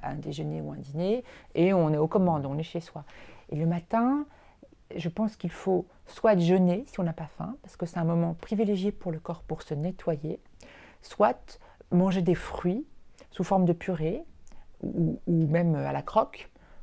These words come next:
pour avoir de l'énergie et soutenir le nettoyage du corps. Et ça, si on a cette discipline-là, si on fait ça tous les matins, et on finit sa matinée par un grand verre de jus de légumes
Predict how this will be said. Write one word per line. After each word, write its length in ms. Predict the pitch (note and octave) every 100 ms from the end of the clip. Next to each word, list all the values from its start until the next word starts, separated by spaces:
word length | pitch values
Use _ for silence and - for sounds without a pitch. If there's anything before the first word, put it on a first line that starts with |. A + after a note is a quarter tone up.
| -
pour 300 | - F3+ D#3+
avoir 220 | F#3+ G#3
de 60 | F#3
l'énergie 640 | F3 D#3+ D#3 D3 E3 A3+ C#4+ -
et 60 |
soutenir 440 | - A3 A3 A3+ G#3+
le 80 |
nettoyage 500 | F3+ F3 F3+ E3+ E3+
du 120 | D3+ D#3
corps. 400 | - C3 - - - - - - - -
Et 120 | D#3
ça, 240 | - G#3+ A3
si 200 | - G3
on 280 | E3+ D#3 E3+
a 80 |
cette 240 | A3 F3+ E3+ -
discipline-là, 760 | - A3 - G3 F3+ E3+ D#3+ G#3 - - - _ _ -
si 100 | E3+
on 60 |
fait 160 | - F3+
ça 140 | -
tous 140 | E3 C4
les 140 | C4
matins, 400 | F#3 E3 D#3+ A3+ - - -
et 80 | D#3
on 60 |
finit 260 | E3+ A#3 B3
sa 120 | A3+
matinée 340 | F3+ F3 F#3
par 160 | G3+ D#3
un 60 | C#3+
grand 260 | E3+ A3
verre 220 | A3+ G#3
de 80 | F3
jus 160 | E3 D#3+
de 40 |
légumes 420 | D#3+ D3 D#3+ G#3+